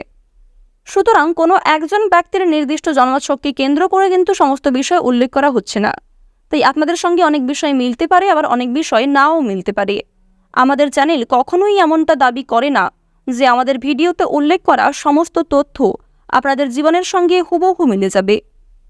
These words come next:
তবে অনেকটাই কিন্তু মিলে যেতে পারে, অনেকটাই কিন্তু আপনারা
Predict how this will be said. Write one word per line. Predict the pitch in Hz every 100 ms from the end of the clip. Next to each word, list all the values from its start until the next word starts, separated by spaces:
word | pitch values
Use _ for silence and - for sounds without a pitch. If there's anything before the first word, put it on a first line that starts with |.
| -
তবে | 330 403
অনেকটাই | 339 339 427 415
কিন্তু | 403 392
মিলে | 320 285 294
যেতে | 311 311
পারে, | 320 359 - _ _
অনেকটাই | - 247 - 349
কিন্তু | 349 311 339
আপনারা | 269 240 269